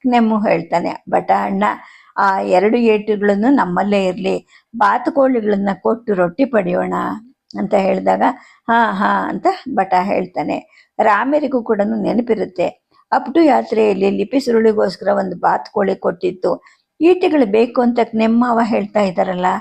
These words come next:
ನಮಗೆಲ್ಲ ಈಟಿ ತಿವಿಯೋದು ಎಸೆಯೋದನ್ನ ಹೇಳ್ಕೊಡ್ತಾರೇನೋ ಅನ್ಸುತ್ತೆ.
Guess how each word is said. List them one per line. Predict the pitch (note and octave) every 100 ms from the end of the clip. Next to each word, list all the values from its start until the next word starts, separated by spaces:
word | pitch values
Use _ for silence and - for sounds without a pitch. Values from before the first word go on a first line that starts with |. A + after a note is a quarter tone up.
| - _ _ _ A3
ನಮಗೆಲ್ಲ | C4 A#3+ A3 A#3
ಈಟಿ | A#3+ A3 B3+ C#4+
ತಿವಿಯೋದು | C#4+ B3 A3+ A#3+ A3+ A3
ಎಸೆಯೋದನ್ನ | F#3+ F#3 - A3 C4 G#3
ಹೇಳ್ಕೊಡ್ತಾರೇನೋ | F#3 G#3 A#3 G#3+ G#3+ A3 G#3 F#3+ F#3
ಅನ್ಸುತ್ತೆ. | F#3 G3 - - - _